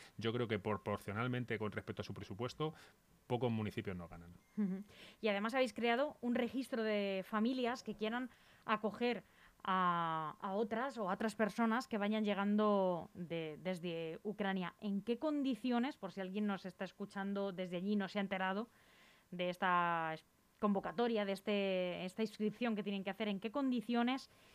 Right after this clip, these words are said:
Speaker 2: tienen que comprometerse? Eh, así un poco de las que te acuerdes. Y si no, podemos indicarles dónde tienen que mirar estas bases, ¿no? que tienen que cumplir. Eh, y, eh, Víctor,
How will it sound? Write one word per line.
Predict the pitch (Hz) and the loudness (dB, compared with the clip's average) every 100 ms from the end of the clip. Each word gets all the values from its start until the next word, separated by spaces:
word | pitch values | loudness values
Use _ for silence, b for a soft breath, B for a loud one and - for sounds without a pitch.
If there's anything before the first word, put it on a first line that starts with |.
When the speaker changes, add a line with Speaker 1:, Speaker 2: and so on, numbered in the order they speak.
| B B - | B B 0
Speaker 2:
tienen | 233 233 | 2 2
que | 226 | 2
comprometerse? | 208 226 220 220 208 208 214 208 254 320 B B B B B | 2 4 6 6 6 4 2 2 -2 -4 B B B B B
Eh, | - 175 175 175 170 165 165 160 151 | -6 -2 0 0 0 -2 -2 -4 -4
así | 160 - 233 | -4 0 2
un | |
poco | 214 233 | 2 2
de | 247 | 2
las | 220 - | 0 0
que | 208 | 0
te | 196 | 0
acuerdes. | 185 214 170 170 226 | 2 2 0 -2 -4
Y | |
si | 208 220 | 0 2
no, | 254 330 180 | 4 2 0
podemos | 175 202 220 220 | -2 0 0 2
indicarles | 240 226 226 240 262 | 2 2 2 0 0
dónde | 208 226 208 | 2 2 2
tienen | 233 220 | 0 0
que | 220 | 2
mirar | 214 208 208 | 2 4 2
estas | 190 - 196 190 190 | 0 -2 0 0 4
bases, | 208 202 226 247 - | 4 4 0 -4 -6
¿no? | 196 214 | -4 -2
que | 208 | -2
tienen | 202 190 | -4 -2
que | 208 | -2
cumplir. | 208 190 208 233 285 B B B B B B | 0 2 4 2 0 B B B B B B
Eh, | - 175 170 170 - _ | -4 -2 0 -4 -8 _
y, | 226 214 202 | -2 2 2
eh, | 196 - | 0 -2
Víctor, | 208 208 226 214 | -2 0 2 2